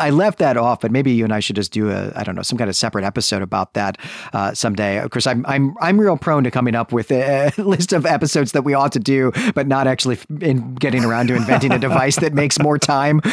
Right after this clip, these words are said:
or, like, removes our need for sleep or something like that. And of course, you also suggested a whole series on <laughs> H. Rider Haggard, which I would love to do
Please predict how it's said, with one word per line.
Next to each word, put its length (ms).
or, 160
like, 220
removes 360
our 120
need 180
for 140
sleep 360
or 80
something 320
like 280
that. 280
And 140
of 100
course, 160
you 100
also 200
suggested 480
a 40
whole 160
series 420
on 200
<laughs> 40
H. 420
Rider 220
Haggard, 460
which 160
I 120
would 160
love 160
to 100
do 220